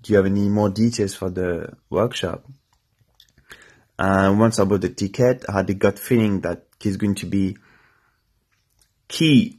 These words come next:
for me to make a breakthrough in dance choreography. And I made the right decision. I was able to meet him, give him a signed copy of my book.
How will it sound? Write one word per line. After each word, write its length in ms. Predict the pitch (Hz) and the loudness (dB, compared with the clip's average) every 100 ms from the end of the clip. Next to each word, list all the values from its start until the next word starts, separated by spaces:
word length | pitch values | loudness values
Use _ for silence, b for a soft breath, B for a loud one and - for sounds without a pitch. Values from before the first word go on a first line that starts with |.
| _ | _
for 180 | - 104 | -4 0
me 160 | 107 110 | 2 0
to 180 | - 101 | 0 -4
make 200 | 98 104 | -2 -4
a 40 | |
breakthrough 680 | 95 107 107 - - 101 90 - | -2 -2 -2 -4 -4 -4 -4 -8
in 340 | - 92 90 - | -8 -6 -8 -4
dance 240 | 104 104 | -2 -2
choreography. 840 | - 98 90 95 98 95 85 85 107 _ _ _ _ b b b b b b b b | -4 -4 -4 -2 -4 -4 -12 -12 -16 _ _ _ _ b b b b b b b b
And 160 | 98 101 | 2 4
I 180 | 101 90 _ | 4 0 _
made 180 | 104 107 | 0 2
the 100 | 104 | 4
right 200 | 104 101 | 4 4
decision. 500 | 101 98 113 110 98 | 0 -6 -4 -2 -2
I 60 | 92 | -2
was 120 | 95 | -2
able 220 | 95 98 | -4 -4
to 300 | 90 - 87 | -8 -8 -4
meet 300 | 95 107 107 110 | 0 -2 -2 0
him, 220 | 110 104 | 0 0
give 160 | 104 | 0
him 160 | 95 92 | 0 -2
a 40 | |
signed 280 | 92 104 98 | -4 -4 -2
copy 240 | 98 - 98 | -4 -6 -8
of 60 | |
my 120 | 90 | -6
book. 360 | 82 101 110 | -4 2 2